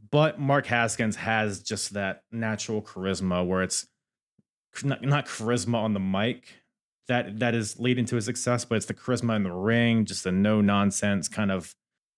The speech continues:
fighting style that I guess people were clamoring for at the time. So it just, it just shows that you can get over, you,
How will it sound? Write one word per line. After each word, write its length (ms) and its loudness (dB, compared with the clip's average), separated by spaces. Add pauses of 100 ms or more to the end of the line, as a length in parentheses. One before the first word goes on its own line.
(100)
fighting 460 2
style 500 0
that 180 -4
I 80 -2
guess 240 -4 (340)
people 260 -2
were 100 -2
clamoring 420 -2
for 260 -4
at 80 -8
the 80 -8
time. 340 -8
So 240 -12 (680)
it 140 6
just, 220 6
it 80 4
just 220 0
shows 480 4
that 180 0
you 120 -2
can 180 -2
get 180 -2
over, 320 -2
you, 180 -4